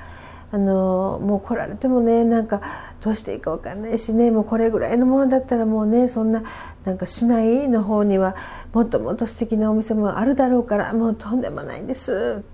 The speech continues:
ておっしゃられたんですよ。あ、だからね、なんかそう言-、言われる方にむ-、ね、無理やりさ、なんか、え、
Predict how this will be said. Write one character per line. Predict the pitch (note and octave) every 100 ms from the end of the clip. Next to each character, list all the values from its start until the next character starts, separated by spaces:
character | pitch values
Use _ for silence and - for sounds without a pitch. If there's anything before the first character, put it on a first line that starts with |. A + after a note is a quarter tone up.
| -
て | A4 A4 - - -
お |
っ | F3+
し | -
ゃ | A3
ら | G3+
れ | F3+
た | -
ん |
で | -
す | - -
よ。 | - - - - - - - - - F3+
あ、 | F3 - - - - - -
だ | G#3
か | E4
ら | B3
ね、 | F#3 C4 C4+
な | A3+
ん | F#3+
か |
そ | E3+ C4+ C#4+ - - - - - - -
う | B3
言-、 | C4
言 | A#3+ B3+
わ | C#4
れ | C#4
る | C4+
方 | C4+ A#3+
に |
む-、 | D#3 D3 E3 -
ね、 | D3+ G#3+
無 | F#3 C#3+
理 | D3+ B3
や | D4
り | D#4
さ、 | D4+ E4 C4+
な | G#3
ん | F3+
か、 | - - - - - -
え、 | -